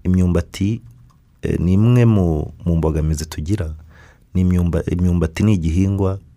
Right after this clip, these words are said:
dushobora gu-, kugira ngo imbuto isohoke, bishobora gutwara imyaka igera kuri irindwi,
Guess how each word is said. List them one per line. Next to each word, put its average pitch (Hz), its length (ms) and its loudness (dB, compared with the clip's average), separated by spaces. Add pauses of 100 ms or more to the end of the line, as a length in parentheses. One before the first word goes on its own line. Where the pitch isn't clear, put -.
dushobora 107 480 0
gu-, 76 340 -4 (260)
kugira 90 300 0
ngo 87 100 0
imbuto 90 280 -4
isohoke, - 500 -6 (640)
bishobora 98 340 0
gutwara 82 380 -4
imyaka 82 500 -4 (180)
igera 78 280 -6
kuri - 280 -6
irindwi, 65 360 -8